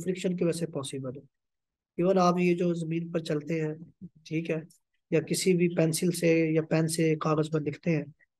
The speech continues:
या even जो wheel road के ऊपर चल रहा है, वो तमाम चीजें friction की वजह से possible है। अगर फ्रिक्शन ना होती तो हमने चलने में दुश्वारी होनी थी, कागज पर पेंसिल या पेन से लिख नहीं सकते थे। इसी तरह से और बेशुमार examples हैं जो आप अपने इर्द गिर्द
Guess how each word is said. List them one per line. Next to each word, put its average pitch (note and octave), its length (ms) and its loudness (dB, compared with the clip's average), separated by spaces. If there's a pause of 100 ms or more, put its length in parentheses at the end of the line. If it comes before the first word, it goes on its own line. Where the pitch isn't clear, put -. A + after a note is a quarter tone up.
(420)
या F3+ 140 8
even F3+ 300 8
जो F#3 100 8
wheel E3+ 280 6
road E3 240 6
के F3 60 2
ऊपर D#3 200 0
चल C#3+ 220 -2
रहा D#3 120 -2
है, C#3 80 -6 (600)
वो F3+ 80 -4
तमाम F#3 360 2
चीजें F3+ 200 0
friction F3 400 -4
की E3 100 -2
वजह D#3 160 0
से D#3 160 -6
possible C#3 480 -6
है। D#3 80 -20 (680)
अगर E3 160 2
फ्रिक्शन E3+ 380 0
ना D#3+ 100 2
होती F3+ 380 4
तो E3+ 160 0
हमने E3 180 0
चलने D#3 280 0
में D#3+ 140 0
दुश्वारी D#3 400 0
होनी D#3+ 200 0
थी, D#3 200 -2
कागज D#3 400 0
पर D#3 120 -2 (800)
पेंसिल D#3 320 2
या D#3+ 80 6
पेन D#3+ 200 2
से D#3 140 -4
लिख D3+ 160 -2
नहीं E3+ 120 2
सकते D#3+ 340 -2
थे। D3 160 0 (800)
इसी G3+ 180 0
तरह F#3+ 180 4
से F#3+ 120 2
और F3+ 120 6
बेशुमार F3+ 480 4
examples D#3+ 500 4
हैं D#3 160 0
जो D#3 100 2
आप D3+ 160 0
अपने D#3 220 -2
इर्द D3 140 -6
गिर्द D3+ 180 -2